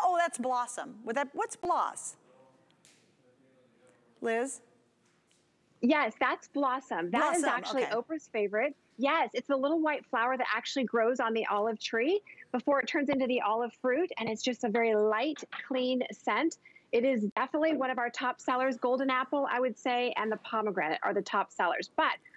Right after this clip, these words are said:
Speaker 2: what's really exciting is that all of you voted this combination, you're getting the best, the best. Not only was it voted best moisturizer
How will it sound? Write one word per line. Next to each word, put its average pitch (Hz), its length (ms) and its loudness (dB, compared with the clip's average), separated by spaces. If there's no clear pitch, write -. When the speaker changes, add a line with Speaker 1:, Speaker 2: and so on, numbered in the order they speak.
Speaker 2:
what's 285 180 -2
really 349 360 2
exciting 226 520 0
is 226 140 -4
that 233 180 -2
all 269 280 2
of 277 100 0
you 254 240 2
voted 196 440 2
this 269 340 4
combination, 285 680 2
you're 247 120 -2
getting 254 220 -2
the 233 80 0
best, 214 340 -2
the 226 80 0
best. 190 340 -2
Not 240 160 0
only 320 200 2
was 262 200 2
it 185 140 0
voted 190 520 0
best 247 320 -2
moisturizer 202 720 0